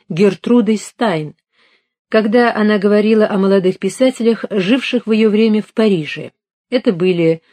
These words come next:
Скотт Фитджеральд, Хемингуэй тогда ещё не был широко известен.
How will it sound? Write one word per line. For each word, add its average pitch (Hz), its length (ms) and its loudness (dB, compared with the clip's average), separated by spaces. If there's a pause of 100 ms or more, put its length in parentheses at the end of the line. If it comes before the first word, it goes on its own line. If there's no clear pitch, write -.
Скотт - 360 -4
Фитджеральд, 170 920 -6 (260)
Хемингуэй 214 540 2
тогда 165 300 -4
ещё 156 240 -4
не 180 120 -4
был 190 120 -6
широко 196 360 -2
известен. 202 580 -4